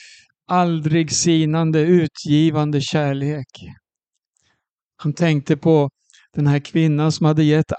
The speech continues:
allt hon hade, som hade, som han hade sagt tidigare om. Vad hon kunde,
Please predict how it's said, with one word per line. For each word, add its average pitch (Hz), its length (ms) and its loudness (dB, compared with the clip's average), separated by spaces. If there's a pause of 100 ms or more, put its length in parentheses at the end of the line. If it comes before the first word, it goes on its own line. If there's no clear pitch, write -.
allt 175 360 -2
hon 147 160 0
hade, 139 560 -4 (260)
som - 220 -4
hade, 147 240 2 (480)
som 165 180 -4
han 160 100 0
hade 160 240 0
sagt 165 440 -4
tidigare 151 520 0
om. 147 280 -2 (800)
Vad 160 180 2
hon 147 160 0
kunde, 151 800 0